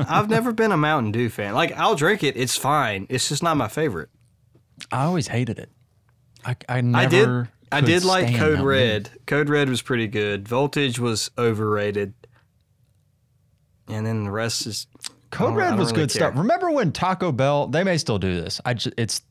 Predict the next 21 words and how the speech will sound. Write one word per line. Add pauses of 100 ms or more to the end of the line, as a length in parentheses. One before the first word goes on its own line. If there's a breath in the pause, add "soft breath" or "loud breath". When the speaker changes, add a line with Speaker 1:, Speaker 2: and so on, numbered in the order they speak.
(120)
Speaker 2:
been
this
long
since
I've
been
to
Taco
Bell. (120)
But
you
could
always
go
get, (580)
like, (220)
uh,
a
Code
Red, (260)
like,